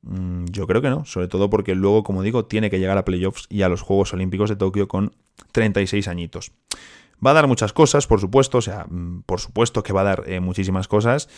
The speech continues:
Eh, es cierto que da tiro exterior, algo que no tenían en pivots, eh, la pasada temporada, el único que lanzaba es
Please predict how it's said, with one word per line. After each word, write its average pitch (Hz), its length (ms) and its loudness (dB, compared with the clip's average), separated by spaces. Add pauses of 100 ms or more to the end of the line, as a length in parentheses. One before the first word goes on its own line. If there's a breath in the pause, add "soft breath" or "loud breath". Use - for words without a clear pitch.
(280 loud breath)
Eh, 92 220 -4 (180)
es 107 100 0
cierto 113 220 2
que 101 80 4
da 101 260 0
tiro 98 160 0
exterior, 120 460 2
algo 98 240 -2
que 98 100 -6
no 127 300 2
tenían 120 400 0
en 95 160 0
pivots, 113 640 0
eh, 90 340 -6
la 92 140 -6
pasada 95 340 -4
temporada, 98 480 0
el 139 80 0
único 98 240 0
que 92 80 -4
lanzaba 92 400 -2
es - 220 -6